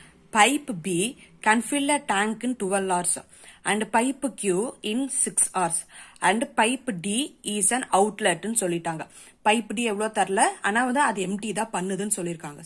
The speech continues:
சரி, இதுவும் ஃபில் பண்ணுது, இதுவும் ஃபில் பண்ணுது தான். <clears throat> If all the pipes are open simultaneously, then the tank will be full in twenty by three hours. Find how much time the empty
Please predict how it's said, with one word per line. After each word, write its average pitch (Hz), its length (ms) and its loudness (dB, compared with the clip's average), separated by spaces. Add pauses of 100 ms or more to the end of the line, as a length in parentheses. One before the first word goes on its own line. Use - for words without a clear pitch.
சரி, 185 220 -4 (340)
இதுவும் 285 300 0
ஃபில் 240 220 -4
பண்ணுது, 220 300 -2
இதுவும் 233 220 -6
ஃபில் 190 220 -6
பண்ணுது 165 240 -6
தான். 165 120 -14 (440)
<clears throat> 233 540 -6
If 247 140 -6
all 262 200 8
the 320 120 0
pipes 262 260 0
are 254 80 0 (100)
open 240 280 -2
simultaneously, 196 760 -2 (420)
then 208 180 2
the 214 140 -4
tank 262 320 2
will 190 140 -2 (140)
be 185 80 2 (560)
full 294 240 0 (220)
in 214 80 2 (420)
twenty 269 360 2 (140)
by 226 100 0 (180)
three 202 220 -4
hours. 165 280 0 (420)
Find 302 200 4
how 233 160 4
much 214 160 -2
time 269 140 -2
the 233 140 2
empty 214 180 -2